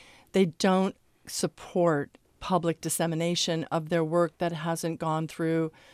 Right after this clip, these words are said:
peer review, and I'm not saying all scholarly work shouldn't go through peer review, but that process of peer review and then it being published in a scholarly journal, but then not really promoting your work out in the public discourse. Why is that?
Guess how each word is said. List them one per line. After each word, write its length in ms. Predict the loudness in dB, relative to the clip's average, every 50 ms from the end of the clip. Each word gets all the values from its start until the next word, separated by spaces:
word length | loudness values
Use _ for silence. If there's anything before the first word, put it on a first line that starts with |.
| -20 -20 -20 _ _
peer 180 | -6 -2 0 0
review, 680 | 0 0 0 -2 -2 0 2 2 2 2 2 2 0 0
and 160 | 0 -2 -2 0
I'm 120 | 0 0 2
not 160 | 2 0 0
saying 240 | 0 0 0 0 0 0 2
all 200 | 4 4 4 4
scholarly 400 | 2 0 0 2 2 2 2 2
work 200 | 2 0 0 0
shouldn't 300 | -2 0 2 2 4 4
go 100 | 2 0
through 160 | 0 -2 -4
peer 200 | -4 -2 -2 -2
review, 360 | -2 -2 -4 -2 -2 -2 -2 -2
but 260 | 0 0 0 -2 -4 -10 -20 -20 -20 -20 -2 2
that 160 | 2 2 2
process 440 | 2 2 2 2 2 0 -2 -4 -4
of 80 | -6 -4
peer 160 | -2 -2 0
review 380 | 0 0 0 0 0 2 2
and 140 | 2 2 0
then 260 | 0 0 0 0 -2 -4 -8 -16 -20 -20 -8 _ -2
it 80 | 0
being 180 | 2 2 2 2
published 360 | 0 0 0 0 0 -2 -2
in 100 | -2 0
a 140 | 0 0 -2
scholarly 500 | -4 -4 0 2 2 2 2 2 2 0
journal, 580 | -2 0 0 2 2 4 4 4 4 4 4 0 -4 -16 -20 -20 -20 -20 -20 _ _ -4
but 260 | 0 0 0 2 2
then 260 | 2 2 2 2 2
not 280 | 2 4 4 2 2 2
really 280 | 2 2 4 4 2
promoting 640 | 0 -2 -2 -2 0 2 2 0 0 0 -2 -2 0
your 120 | 0 -2
work 540 | -2 -2 0 0 2 4 4 2 2 -2 -6 -4 -2
out 140 | 0 0
in 80 | 0 0
the 80 | 0 -2
public 340 | -2 -4 -4 -2 -4 -4
discourse. 540 | -4 -4 -4 -4 -4 -2 -2 -2 -2 -4 -6 -12 -18 -20 -20 -20 -20 _
Why 560 | -12 -4 -2 0 0 0 0 0 0 -2 -2 -2
is 280 | 0 0 0 0 -2 -4
that? 340 | -4 -4 -4 -4 -6 -8